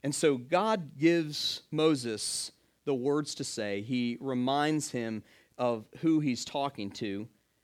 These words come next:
and Moses responds by questioning it once again. You know, I, I, I wanna be critical of Moses' response here, but I, but I can't legitimately be so.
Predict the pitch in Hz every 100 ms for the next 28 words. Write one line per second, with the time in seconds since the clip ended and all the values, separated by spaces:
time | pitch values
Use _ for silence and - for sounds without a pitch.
0 | _ - 151 143 127 - _ _ _ _
1 | _ 151 156 180 175 156 156 - - -
2 | - _ _ _ _ _ 151 143 - 170
3 | 156 135 123 120 - - _ _ 135 123
4 | 123 - 143 - 113 110 104 120 117 -
5 | 117 127 - - _ _ _ _ _ _
6 | - 170 170 160 175 - 170 - 156 156
7 | 226 202 156 139 _ _ - - 202 -
8 | 131 113 123 143 143 135 123 120 - 160
9 | 175 - 127 139 - 135 139 - 208 196
10 | - - _ 156 151 127 196 196 127 135
11 | 135 190 - - 98